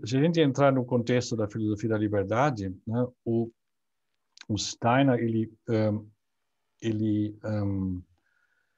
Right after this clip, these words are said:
ele sublinha, né, ah, eh, principalmente nos capítulos onde ele trata diretamente da liberdade, que, ah, a ética humana, ela não se atinge fora da, da liberdade. É possível, ah,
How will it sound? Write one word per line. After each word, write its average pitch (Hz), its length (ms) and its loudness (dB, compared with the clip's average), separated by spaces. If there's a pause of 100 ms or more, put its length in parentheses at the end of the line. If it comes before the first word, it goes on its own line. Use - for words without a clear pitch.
(320)
ele 107 200 -2
sublinha, 107 720 2
né, 120 260 0
ah, 101 360 -2 (120)
eh, 101 220 -4 (260)
principalmente 120 680 -2
nos 104 160 -8
capítulos 110 600 -6
onde 104 180 -4
ele 98 180 -6
trata 113 400 -4
diretamente 101 760 -6
da 95 100 -8
liberdade, 104 800 -4 (1000)
que, 123 360 0 (200)
ah, 117 240 4 (960)
a 113 200 4
ética 151 440 2
humana, 123 500 4
ela 123 180 2
não 131 160 0
se 131 180 -2
atinge 123 720 0
fora 117 580 4 (220)
da, 104 520 -2
da 107 200 -4
liberdade. 98 680 -2
É 120 60 -4
possível, 151 600 2
ah, 113 220 6